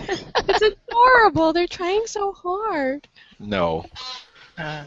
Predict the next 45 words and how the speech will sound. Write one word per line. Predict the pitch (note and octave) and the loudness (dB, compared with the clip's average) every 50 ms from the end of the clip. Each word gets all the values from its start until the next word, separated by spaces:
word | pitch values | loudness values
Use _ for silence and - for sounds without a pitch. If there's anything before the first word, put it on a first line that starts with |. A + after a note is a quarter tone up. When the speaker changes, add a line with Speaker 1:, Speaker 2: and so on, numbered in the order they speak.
| C#3 C#3+ E3 E3+ F#3 F#3 E3 F3+ F3 - _ _ _ - - - - - | -18 -20 -20 -20 -18 -16 -16 -16 -18 -20 _ _ _ -16 -16 -14 -10 -6
Speaker 3:
well, | A3 A3 A3+ | -4 -2 2
back | A#3 - B2 B2 - | 4 4 6 6 4
to | C4 B3+ - | 4 2 -2
Speaker 2:
Um, | - G3 | -4 -8
Speaker 3:
A | F#3+ | -8
O | F#3+ F#3+ | -6 -2
A. | F#3 F#3+ F#3+ F#3+ F#3 F#3 F#3 | 0 2 2 2 2 2 0
Um, | - - F3+ F3+ F3+ F3+ F3 E3+ E3+ F3 F#3 - | -2 -2 -2 -2 -2 -4 -6 -8 -10 -12 -10 -8
okay, | F3 F3+ - G3 | -6 -2 -2 0
<laughs> | F3+ - | 0 2
'cause | - - D#4 A3 A#3+ | 2 2 2 0 -2
we, | C4+ - - - - C4 - - - B4 E4 B3+ | -2 -2 0 0 0 0 -2 -2 -2 -4 -4 -4
we | C4+ | -2
keep | - D#4 D4+ C4+ | 0 2 4 4
going | C4+ B3+ B3 | 4 6 6
off | B3+ C4 - | 4 4 2
tangent, | A3+ G3+ G#3 G#3+ G3+ F#3 F#3+ - - - - - - - | 2 2 2 0 0 -2 -4 -4 -8 -16 -20 -20 -18 -8
but, | G3 F#3+ F#3 F#3 F3+ | -4 -4 -2 -2 -2
um, | F3 F3 F3 F3 F3 F3 F3 F3+ G3 G#3+ G3+ - - - - - - _ _ _ _ - - _ - - - | -2 -4 -4 -6 -8 -10 -10 -8 -8 -8 -10 -10 -12 -14 -16 -18 -20 _ _ _ _ -20 -20 _ -18 -8 -2
A | G3 G3+ G3 | 0 0 2
O | G3 G3 | 2 0
A. | F#3+ - - | -2 -2 2
I | - C4+ D#4 | 2 2 4
mean, | E4+ F#4+ F#4 F#4 | 4 4 4 4
I | D4 C#4 | 4 4
think | C4+ - A4 A#4 G#4 | 2 2 2 0 0
the | E4+ | 0
song | - C#4 B3+ A#3 A#3 A#3 | 0 2 2 2 2 0
is | A3 G#3 | -2 -2
okay. | F#3+ F#3 - F#3+ F#3+ F#3 F#3 F3+ F3 F#3 - - | -4 -4 -4 -4 -4 -2 -2 -4 -6 -8 -8 -6
To | - B3 | -4 -2
me, | B3 C4+ C#4+ | 0 0 0
it's | C#4 A#3 | -2 -4
better | G3 F#3 G3 G3 G3+ G#3 | -2 0 2 2 2 2
than | F#3+ F#3+ F#3 F#3 | 2 0 0 2
their | F3 E3+ E3 | 2 2 2
last | E3 D#3+ E3+ F3 - - - | 4 2 2 2 0 -4 -8
two | - F#3 F3 | -6 -6 -6
singles, | - - E3+ E3+ E3 E3 D#3+ D#3 | -4 -4 -4 -4 -4 -4 -6 -6
uh, | D#3 D#3 D#3 D#3 | -10 -12 -12 -12
Miniskirt | D#3 D#3+ E3 E3 E3 E3 D#3+ - - D#3 D#3 D#3 D#3 - - | -12 -12 -10 -8 -8 -8 -8 -8 -6 -4 -4 -4 -4 -4 -6
and, | D#3 D#3 D3+ | -6 -8 -8
um, | D3+ D3+ D3+ | -8 -10 -6
Short | D#3+ - - - D#3+ D3+ D3+ C#3+ - | -4 -2 -2 -2 -4 -6 -8 -8 -10
Hair. | - D3+ D3 D3 D3 D3 D3 | -14 -14 -12 -12 -12 -8 -8